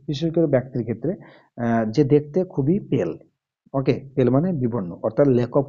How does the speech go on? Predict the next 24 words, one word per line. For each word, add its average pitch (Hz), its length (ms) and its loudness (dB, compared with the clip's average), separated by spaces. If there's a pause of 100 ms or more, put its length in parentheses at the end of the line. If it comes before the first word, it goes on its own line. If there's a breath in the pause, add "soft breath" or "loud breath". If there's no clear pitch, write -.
(100)
color, 110 240 -2 (1000 soft breath)
তাকে 143 240 4
বলা 127 180 4
হয় 165 120 0 (260)
ঘোস্ট 120 420 0
অর্থাৎ - 340 -2 (1400)
ভূত, 101 380 -4 (200)
ওকে। 139 260 2 (680 soft breath)
বারো 131 180 2
নম্বর 107 200 -4
দেখো 87 300 -6 (1800 soft breath)
প্রিপোজিশন 135 480 2
কি - 180 2
হচ্ছে, 147 180 4
great 135 380 4
books 160 420 4
deals, 143 440 2 (280)
a 110 120 4
deal 135 280 4 (320)
persistently 160 760 0
unsolved 143 420 0
problems 123 500 0
of - 40 -10
life। - 280 -12